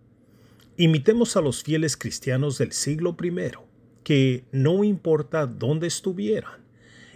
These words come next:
iban por la tierra declarando las buenas nuevas de la palabra. Hechos ocho, uno y cuatro. Si seguimos predicando, es posible que obtengamos buenos resultados.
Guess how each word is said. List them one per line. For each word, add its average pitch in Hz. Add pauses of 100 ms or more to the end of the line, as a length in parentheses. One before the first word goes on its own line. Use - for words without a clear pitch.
(120)
iban 202
por 147
la 110
tierra 156
declarando 135
las 92
buenas 165
nuevas 147
de 143
la 127
palabra. - (720)
Hechos - (100)
ocho, 131 (240)
uno 165 (600)
y 151
cuatro. - (1300)
Si -
seguimos 185
predicando, 139 (600)
es 175
posible 175
que 135
obtengamos 135
buenos 160
resultados. -